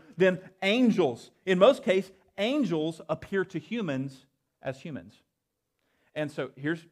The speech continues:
something that we need to reckon with. What does the Scripture teach? Not all angels have wings. That's why at times they're mistaken for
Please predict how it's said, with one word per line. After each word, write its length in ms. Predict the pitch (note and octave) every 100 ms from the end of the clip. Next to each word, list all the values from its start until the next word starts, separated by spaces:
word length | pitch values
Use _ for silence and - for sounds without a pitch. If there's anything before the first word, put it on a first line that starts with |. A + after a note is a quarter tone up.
| _
something 240 | - D3+ E3
that 60 |
we 160 | E3 F3 - _
need 160 | C3 D#3+
to 100 | E3+ -
reckon 280 | A#3+ C4
with. 200 | C#3+ D3+ -
What 120 | C3+
does 100 | D3
the 60 |
Scripture 300 | D3 F3 D#3+
teach? 320 | E3 A3 D3 _ _ _
Not 200 | C3 D3+
all 220 | D3 D#3 E3+
angels 480 | F3 C3 A#2+ A#2+ _
have 360 | - B2 A#2 - _
wings. 400 | C3 E3+ B2+ G#2 - _ _ _ _ _ _ -
That's 160 | E3 -
why 200 | G3+ -
at 180 | G#3 -
times 320 | F#3 F#3 D#3
they're 160 | D3 D#3
mistaken 640 | D3+ D3+ G#3 G3+ G3 E3 -
for 380 | E3+ F#3 F#3+